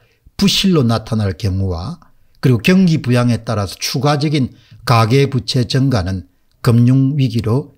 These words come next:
연결될 수 있는 가능성이 높다. 실제로 금융위기가 발생하게 되면 연간 성장률이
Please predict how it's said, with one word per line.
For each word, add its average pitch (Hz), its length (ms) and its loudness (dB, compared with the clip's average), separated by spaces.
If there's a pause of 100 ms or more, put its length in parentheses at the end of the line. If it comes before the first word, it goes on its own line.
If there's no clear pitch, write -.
연결될 135 560 2
수 - 140 -8
있는 95 200 -4
가능성이 117 760 -4
높다. 117 500 -6 (140)
실제로 120 640 -2 (340)
금융위기가 160 720 2
발생하게 110 600 -2
되면 113 320 -2 (440)
연간 139 380 2
성장률이 135 920 -2